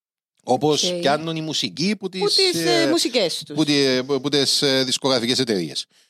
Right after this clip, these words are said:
Speaker 1: Ο Κασά απέτρι-, ε, απ-, απέρριψε το αίτημα τους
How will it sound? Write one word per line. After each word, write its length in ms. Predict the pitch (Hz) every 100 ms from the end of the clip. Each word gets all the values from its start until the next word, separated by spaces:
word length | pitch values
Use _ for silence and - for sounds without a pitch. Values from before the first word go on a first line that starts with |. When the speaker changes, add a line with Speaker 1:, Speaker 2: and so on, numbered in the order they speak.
| _ _ _ -
Speaker 1:
Ο 200 | 117 113
Κασά 400 | 123 143 147 -
απέτρι-, 580 | 131 110 139 135 135 131
ε, 540 | 104 101 95 95 87 90
απ-, 240 | 104 92 113
απέρριψε 580 | 101 98 127 127 - 117
το 120 | 107
αίτημα 260 | 107 107
τους 140 | 107